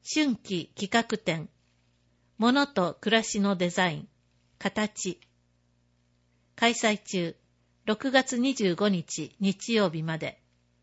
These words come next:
一般二百円、百五十円。大学生百五十円、百円。高校生以下無料。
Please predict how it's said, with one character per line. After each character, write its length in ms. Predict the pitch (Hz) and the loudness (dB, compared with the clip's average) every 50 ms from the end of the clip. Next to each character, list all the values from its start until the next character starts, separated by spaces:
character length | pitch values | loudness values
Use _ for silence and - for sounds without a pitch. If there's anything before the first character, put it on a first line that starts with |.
| _ _ _ _ _ _ _ - | _ _ _ _ _ _ _ -8
一 140 | 208 196 - _ _ - | -8 -8 -8 _ _ 2
般 300 | 233 226 214 214 202 - - _ - | 2 4 4 2 -2 -6 -12 _ -2
二 100 | 220 202 | 0 2
百 300 | 196 262 254 - - 233 | 2 2 0 0 -2 -2
円、 240 | 202 170 156 151 190 _ _ _ _ | 0 0 -2 -4 -8 _ _ _ _
百 260 | - - 180 - 208 190 | -8 -8 -6 -6 -4 -2
五 100 | 208 196 | -2 0
十 240 | 175 190 180 165 151 | 0 -2 -2 -2 -4
円。 200 | 147 156 170 - _ _ _ _ _ _ _ _ _ _ _ - | -4 -6 -10 -14 _ _ _ _ _ _ _ _ _ _ _ -2
大 240 | 202 226 247 269 262 | 2 4 4 4 4
学 220 | 254 247 - - | 2 0 0 -4
生 380 | - - - 175 156 151 - - _ _ _ | -10 -6 -4 -4 -4 -4 -6 -10 _ _ _
百 320 | - 202 202 - 254 240 | -6 -6 -4 -4 -2 0
五 120 | 226 226 208 | 2 0 2
十 220 | - 214 190 170 160 | 2 0 0 0 -2
円、 200 | 147 156 175 - _ _ _ _ | -2 -6 -8 -12 _ _ _ _
百 340 | - - - - - 196 185 | -8 -8 -8 -6 -4 -2 0
円。 240 | 175 160 165 190 - _ _ _ _ _ _ _ _ _ _ _ _ _ _ _ _ _ _ _ _ _ _ _ _ _ _ _ _ | 0 -2 -4 -6 -12 _ _ _ _ _ _ _ _ _ _ _ _ _ _ _ _ _ _ _ _ _ _ _ _ _ _ _ _
高 220 | - - 277 285 277 | 0 2 2 2 4
校 200 | - 285 277 262 | 2 2 2 2
生 240 | - - 247 247 | 2 0 0 0
以 60 | 247 240 | 0 0
下 240 | - 190 156 - - | -2 -2 -2 -2 -4
無 160 | 196 180 180 | -4 -4 -2
料。 340 | 170 180 175 160 151 147 - | 0 0 -2 -2 -2 -6 -10